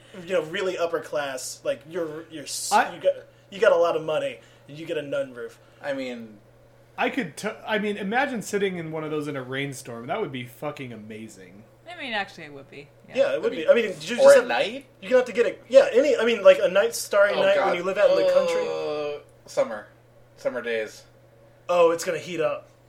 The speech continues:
Speaker 3: You're, you're living in a greenhouse.
Speaker 1: Yeah, I mean,
Speaker 3: <laughs>
Speaker 1: you gotta,
Speaker 4: Okay,
Speaker 1: you gotta
Speaker 4: what
Speaker 1: get
Speaker 4: about
Speaker 1: special
Speaker 4: glass
Speaker 1: gla-
Speaker 4: that is somehow, yeah, like, you
Speaker 1: Yeah, you
Speaker 4: can't
Speaker 1: gotta get
Speaker 4: fit it.
Speaker 1: special glass and air condi-, and a whole new H vac system with your
Speaker 3: I mean, it, what if you could
Speaker 1: nun roof.
Speaker 3: become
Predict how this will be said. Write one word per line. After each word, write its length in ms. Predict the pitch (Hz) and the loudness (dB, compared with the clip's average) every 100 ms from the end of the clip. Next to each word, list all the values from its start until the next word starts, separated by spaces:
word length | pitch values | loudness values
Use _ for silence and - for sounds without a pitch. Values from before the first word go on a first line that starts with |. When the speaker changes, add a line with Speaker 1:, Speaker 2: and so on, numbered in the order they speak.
| - 135 | -20 -10
Speaker 3:
You're, 240 | 143 135 - | -8 -8 -14
you're 200 | 135 131 - | -14 -14 -6
living 180 | 143 123 | -4 -2
in 80 | 110 | -2
a 60 | |
greenhouse. 580 | 113 120 107 101 - 202 | -2 -4 -4 -6 -6 0
Speaker 1:
Yeah, 320 | 185 185 165 | 8 8 8
I 80 | 185 | 4
mean, 140 | 226 233 - 294 320 220 | 4 4 2 0 -2 0
Speaker 3:
<laughs> 380 | 208 220 - 240 | 0 -2 -4 0
Speaker 1:
you 160 | 269 | 6
gotta, 320 | 269 247 220 | 10 10 6
Speaker 4:
Okay, 140 | 285 453 | 4 8
Speaker 1:
you 60 | |
gotta 120 | 381 269 | 10 10
Speaker 4:
what 80 | |
Speaker 1:
get 80 | 403 | 8
Speaker 4:
about 220 | 415 392 370 | 10 10 10
Speaker 1:
special 180 | - 311 | 6 8
Speaker 4:
glass 240 | 311 330 | 10 10
Speaker 1:
gla- 80 | 539 | 6
Speaker 4:
that 160 | 302 254 | 2 2
is 80 | 277 | 0
somehow, 580 | - 320 277 269 269 262 | 2 2 6 6 6 4
yeah, 420 | 233 185 160 180 | 0 0 0 -2
like, 180 | 180 190 | -8 -8
you 80 | 220 | 2
Speaker 1:
Yeah, 80 | |
you 40 | 156 | 2
Speaker 4:
can't 100 | 180 | 4
Speaker 1:
gotta 120 | 208 | 0
get 60 | 208 | 0
Speaker 4:
fit 60 | - | -2
it. 40 | |
Speaker 1:
special 300 | 202 185 185 | 4 4 4
glass 380 | 165 165 160 - | -2 -2 -2 -4
and 100 | 165 | -6
air 160 | 160 | -8
condi-, 240 | - 160 185 | -6 -2 -2
and 100 | 170 | -2
a 60 | |
whole 360 | 180 185 208 214 | 2 2 2 0
new 140 | 208 196 | -2 -4
H 220 | 180 - | -4 -4
vac 220 | 185 156 | -4 -4
system 380 | - 156 - 143 | -4 -10 -10 -12
with 180 | 151 147 | -12 -12
your 80 | 147 | -6
Speaker 3:
I 40 | 139 | -2
mean, 200 | 180 220 | -2 -2
it, 200 | 180 - | -6 -4
what 140 | 160 190 | -2 0
if 60 | - | 0
you 60 | |
could 60 | 233 | -2
Speaker 1:
nun 80 | 190 | -4
roof. 80 | |
Speaker 3:
become 240 | 180 196 | 0 0